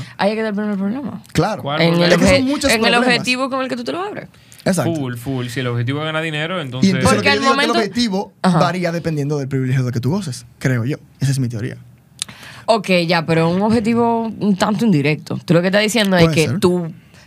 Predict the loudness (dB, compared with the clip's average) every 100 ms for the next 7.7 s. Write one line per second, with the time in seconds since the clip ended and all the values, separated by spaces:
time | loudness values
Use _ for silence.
0 | _ -6 -2 0 2 2 2 2 0 0
1 | 0 -2 0 2 2 0 0 2 2 2
2 | 2 2 2 0 2 0 0 0 -2 0
3 | 0 0 -2 -2 -2 0 0 2 2 0
4 | -6 -10 -20 -4 0 2 2 2 2 0
5 | 0 -2 -2 2 2 2 2 2 2 0
6 | 0 0 2 0 0 -2 -2 -2 -4 -2
7 | -2 -4 -8 -12 -16 -8 -6